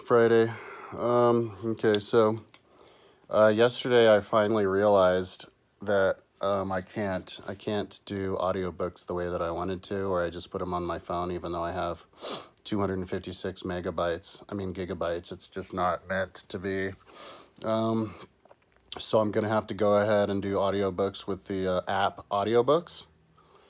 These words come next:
So, but that's fine. It works. It works all right. Uh, the reason I didn't wanna do the, um, audio, listen to audiobooks when I finally started doing it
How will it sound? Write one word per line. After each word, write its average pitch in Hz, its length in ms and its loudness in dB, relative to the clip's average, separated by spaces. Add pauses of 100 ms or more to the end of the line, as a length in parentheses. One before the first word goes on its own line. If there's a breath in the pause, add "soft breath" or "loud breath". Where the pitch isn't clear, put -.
(300 soft breath)
So, 113 380 6
but 110 100 -2
that's 165 200 4
fine. 113 440 0
It 113 80 -2
works. 107 400 -2
It 92 60 -6
works 110 280 -4
all 104 140 6
right. 92 380 2
Uh, 101 240 2
the 107 100 -2
reason 127 320 0
I 107 80 4
didn't 101 200 0
wanna 98 180 -2
do 95 320 -4
the, 87 280 -4
um, 85 480 -4
audio, 92 360 -4 (200)
listen 95 300 -8
to 92 80 -4
audiobooks 85 540 -6
when 87 120 -6
I 87 40 -8
finally 87 320 -6
started 82 400 -10
doing 87 280 -6
it 85 140 -10